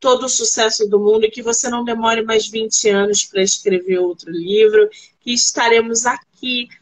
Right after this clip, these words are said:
aguardando a sua segunda obra. E espero que na Bienal do ano que vem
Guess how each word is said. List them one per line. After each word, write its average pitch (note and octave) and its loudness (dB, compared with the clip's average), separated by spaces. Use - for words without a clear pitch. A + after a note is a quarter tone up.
aguardando G#3 2
a G#3+ 2
sua A#3+ -2
segunda B3+ -2
obra. F#3 0
E F4+ 2
espero F4+ 2
que F#4+ 0
na D#4+ 0
Bienal C4 2
do A3+ 4
ano A3+ 0
que B3 -18
vem B3 -2